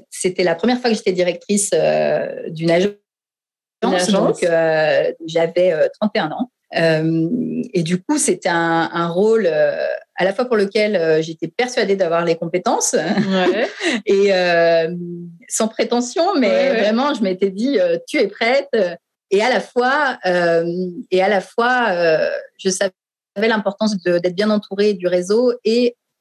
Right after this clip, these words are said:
Speaker 1: euh, Claudine Pagon, qui est aussi une lionne,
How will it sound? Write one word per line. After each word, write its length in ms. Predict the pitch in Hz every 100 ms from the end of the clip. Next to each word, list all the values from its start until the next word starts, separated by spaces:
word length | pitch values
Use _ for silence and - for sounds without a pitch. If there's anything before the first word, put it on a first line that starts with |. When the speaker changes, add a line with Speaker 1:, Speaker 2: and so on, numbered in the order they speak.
| 175
Speaker 1:
euh, 400 | 165 160 - - -
Claudine 360 | 233 247 247
Pagon, 440 | 185 170 165 175 247
qui 160 | -
est 40 | 160
aussi 260 | 151 -
une 160 | 202 151
lionne, 500 | 143 147 165 202